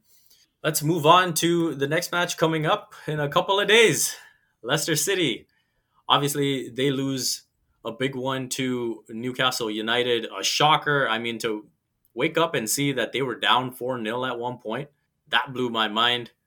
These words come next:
What are your thoughts going into this match, especially now that United have picked up the three points against Villa?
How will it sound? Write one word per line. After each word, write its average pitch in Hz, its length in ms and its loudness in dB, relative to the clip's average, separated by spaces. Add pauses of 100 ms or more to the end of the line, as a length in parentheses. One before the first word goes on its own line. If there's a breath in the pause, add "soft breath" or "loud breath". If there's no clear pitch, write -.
(200)
What 135 240 -4
are 175 60 -2
your 165 180 -2
thoughts 147 300 -2
going 127 240 -6
into 139 320 -4
this 117 220 -4
match, 113 220 -4
especially 135 440 -6
now 120 320 -2
that 113 140 -2
United 107 400 -4
have 104 160 -8
picked 107 180 -10
up 110 160 -12
the 104 80 -18
three 104 220 -12
points 104 300 -12
against 98 300 -14
Villa? 95 260 -12